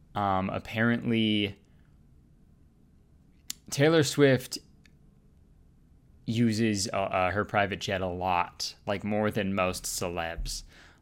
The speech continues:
Um, I don't know where they're getting this info, and if I get one more pop-up on this fucking website,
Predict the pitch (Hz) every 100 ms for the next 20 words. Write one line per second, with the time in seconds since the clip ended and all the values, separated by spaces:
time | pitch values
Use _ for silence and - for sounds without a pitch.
0 | - 98 92 95 - 117 123 117 113 110
1 | 107 101 98 95 95 95 95 92 - _
2 | - - _ - _ _ - _ _ -
3 | _ _ 104 101 - 117 139 139 170 185
4 | 185 - - 123 123 131 175 226 220 226
5 | 226 - 175 196 175 127 127 117 - -
6 | - 156 156 165 127 127 131 - 90 101